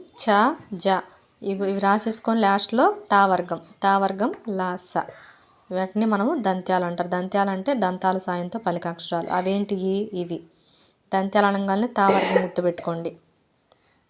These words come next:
నెక్స్ట్ వచ్చేసి పెదవి సాయంతో పలికే అక్షరాలండి. పెదవి సాయంతో పలికే అక్షరాలు, దాన్ని మనము ఓష్ట్యాలు అంటాం. పెదవి సాయంతో పలికే అక్షరాలను ఓష్ట్యాలు అంటాం. ఓష్ట్యాలు ఏమేంటియో చూడండి. ఇందాక వదిలేయమని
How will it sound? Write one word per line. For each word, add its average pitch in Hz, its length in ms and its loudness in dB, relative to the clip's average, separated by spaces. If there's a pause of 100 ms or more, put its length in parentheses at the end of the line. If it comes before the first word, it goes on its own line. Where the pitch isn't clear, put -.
(400)
నెక్స్ట్ 208 220 0
వచ్చేసి 254 460 0 (340)
పెదవి 254 280 6
సాయంతో 233 520 4
పలికే 208 360 0
అక్షరాలండి. 202 760 0 (560)
పెదవి 214 260 2
సాయంతో 208 520 2
పలికే 208 360 -2
అక్షరాలు, 185 640 -2 (680)
దాన్ని 202 420 0
మనము 202 320 2
ఓష్ట్యాలు 202 680 2
అంటాం. 175 300 -2 (560)
పెదవి 202 240 -2
సాయంతో 196 400 0
పలికే 180 240 -4
అక్షరాలను 190 440 -2
ఓష్ట్యాలు 180 440 0
అంటాం. 175 280 -2 (440)
ఓష్ట్యాలు 233 380 6
ఏమేంటియో 214 400 2
చూడండి. 190 600 0 (560)
ఇందాక 233 260 2
వదిలేయమని 233 380 2